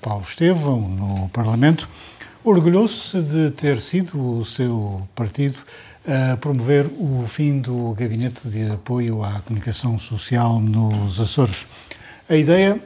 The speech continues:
era acabar com a propaganda governamental que depois era reproduzida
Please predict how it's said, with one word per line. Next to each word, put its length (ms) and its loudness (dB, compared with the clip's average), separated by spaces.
era 240 2
acabar 480 0
com 240 4
a 220 4
propaganda 840 2
governamental 800 2
que 380 6
depois 540 2
era 360 2
reproduzida 880 -2